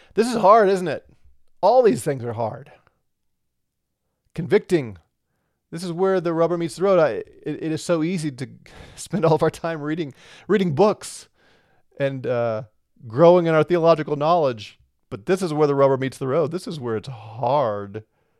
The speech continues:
to please Jesus. But this is what a renewed, transformed mind looks like. So give it some thought. Go before the Lord prayerfully and say, "Okay, Lord, show me where I'm at on these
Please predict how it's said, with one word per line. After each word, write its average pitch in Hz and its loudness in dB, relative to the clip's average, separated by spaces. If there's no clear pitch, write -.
to 120 -16
please 110 -10
Jesus. 110 -8
But - -16
this 117 -14
is 127 -12
what 113 -8
a 113 -6
renewed, 110 -10
transformed 107 -16
mind 98 -14
looks 104 -18
like. - -20
So - -6
give 165 8
it 196 -2
some 196 -4
thought. 190 2
Go 170 -6
before 196 -4
the 196 2
Lord 185 2
prayerfully 185 -2
and 123 -10
say, 127 -8
"Okay, 175 -4
Lord, 170 -4
show 170 -10
me 170 -8
where 151 -4
I'm 139 -4
at 131 -6
on 110 -10
these 107 -14